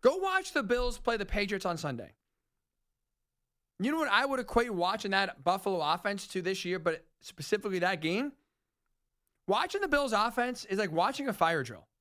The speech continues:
It's chaotic. It is organized chaos everywhere.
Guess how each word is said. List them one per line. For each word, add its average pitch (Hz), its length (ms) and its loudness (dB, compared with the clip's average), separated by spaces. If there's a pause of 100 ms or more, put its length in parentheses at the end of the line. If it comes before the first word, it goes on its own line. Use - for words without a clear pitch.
(1300)
It's 370 180 2
chaotic. 254 600 0
It 339 140 2
is 311 200 -4 (140)
organized 330 800 -2
chaos 247 560 0 (340)
everywhere. 202 580 2